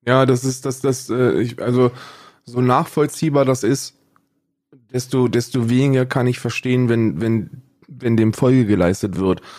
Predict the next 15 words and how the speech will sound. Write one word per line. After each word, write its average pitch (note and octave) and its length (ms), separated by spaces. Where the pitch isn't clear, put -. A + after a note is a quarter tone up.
Weil A2+ 340
unterm, C#3 580
unterm D3+ 320
Strich - 640
ist B2 220
es, B2 280
ist C3 220
es - 240
nur C#3 720
ein A2 340
wahllos C3+ 920
gewählter B2 920
Zeitpunkt E3 800
im C3 160
Kalenderjahr, C3+ 840